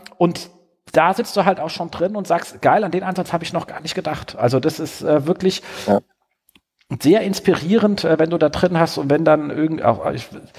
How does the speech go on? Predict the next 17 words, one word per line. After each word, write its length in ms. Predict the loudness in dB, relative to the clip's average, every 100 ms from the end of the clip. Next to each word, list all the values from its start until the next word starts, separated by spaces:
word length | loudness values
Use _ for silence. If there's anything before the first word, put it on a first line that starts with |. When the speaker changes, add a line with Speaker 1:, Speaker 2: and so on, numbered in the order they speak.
| -18 -16 -18 -20 -20 -20 _ -16 -8
Speaker 1:
äh, 140 | -8 -10 -20 _ -16
hier 220 | 0 2
die, 160 | 2 -2
die 240 | -6 -6
Jungs 260 | -2 -2 0
von 140 | -2
Distilled 500 | -2 0 4 4 4
mit, 220 | -2 -4
mit, 260 | -2 -2 0
mit 140 | -2
ihrem 300 | 2 4 4
O 320 | 0 -4 0 2
D 100 | 2
N, 160 | -2
kennst 160 | -2 -4
du 40 |
das? 240 | -6 -10